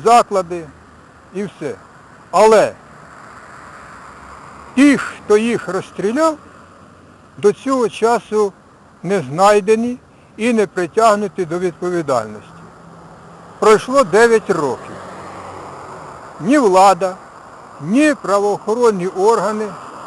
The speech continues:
не здійснюють заходів для пошуку, е, тих, хто розстрілював мирних жителів,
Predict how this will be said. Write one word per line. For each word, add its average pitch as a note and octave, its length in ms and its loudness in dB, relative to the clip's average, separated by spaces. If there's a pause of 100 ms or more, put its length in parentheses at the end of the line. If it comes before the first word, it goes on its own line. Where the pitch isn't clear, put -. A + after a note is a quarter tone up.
(380)
не B3+ 240 0
здійснюють F3+ 720 -2 (120)
заходів A3+ 520 0 (580)
для F3 560 2 (480)
пошуку, F#3 640 -2 (1500)
е, E3+ 480 -4 (1500)
тих, C4 340 0 (680)
хто - 240 2
розстрілював A#3 920 0 (1120)
мирних A3 600 4
жителів, G3+ 600 -2